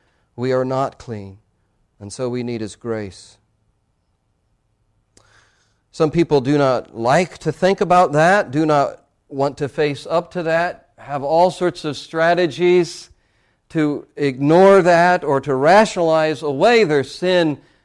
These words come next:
their uncleanness in the presence of God. And some people don't want to deal with it, so they distance themselves from God, and they, they put up a wall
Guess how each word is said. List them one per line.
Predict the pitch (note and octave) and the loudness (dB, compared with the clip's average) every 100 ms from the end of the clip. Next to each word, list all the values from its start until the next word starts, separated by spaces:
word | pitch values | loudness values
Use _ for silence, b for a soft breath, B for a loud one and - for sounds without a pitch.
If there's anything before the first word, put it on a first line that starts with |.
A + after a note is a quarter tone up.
| b b - | b b -2
their | D3 D#3+ | 0 2
uncleanness | D#3+ D#3 - G3 F#3 C#3+ B2 - | 0 0 2 2 4 2 -4 -8
in | C#3+ | -4
the | C#3 | -4
presence | - E3 C#3+ C#3+ C3+ - | -4 -4 -4 -8 -12 -12
of | A2 - | -14 -8
God. | A#2 G#2+ F#2+ - _ _ _ _ _ - | -4 -4 -6 -12 _ _ _ _ _ -12
And | C3+ | -6
some | F#3+ G3 | 2 2
people | G3 F#3 F3 C#3+ - _ _ _ _ | 2 -2 -2 -4 -12 _ _ _ _
don't | G#3 A#3 G#3 | 4 4 6
want | F#3+ | 4
to | D#3+ | 2
deal | F3 F3 | 2 2
with | D#3+ | 2
it, | A#2+ | -4
so | - D#3+ | -2 2
they | D3+ | 2
distance | C#3 G3+ C4+ - F#3 D#3 | 0 0 0 0 -2 -2
themselves | E3 C#3 - C#3+ C#3 | -4 -8 -4 -6 -6
from | - B2+ | -8 -6
God, | C#3 C3+ | -2 -2
and | C3+ | -2
they, | D3 F3 E3+ | -8 -4 -2
they | F3+ | -2
put | D#3+ A3+ | 0 2
up | G#3 | 2
a | G3+ | 2
wall | G3 A3+ A#3 G3+ A#2+ - _ | 4 6 6 6 2 -8 _